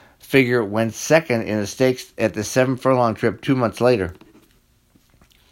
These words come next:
She ran poorly on turf in an irrelevant race after that in June, returns to dirt off a six-month layoff, already shown she can fire fresh.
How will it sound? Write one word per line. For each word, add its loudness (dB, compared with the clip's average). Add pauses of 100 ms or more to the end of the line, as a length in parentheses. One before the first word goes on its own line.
(1080)
She 0
ran 4
poorly 4
on 2
turf 2
in 0
an 2
irrelevant 4
race 0
after 2
that 4
in -4
June, 2
returns 0
to -4
dirt 2
off 2
a -8
six-month 0
layoff, 6
already 2
shown 2
she -10
can -8
fire 2
fresh. 0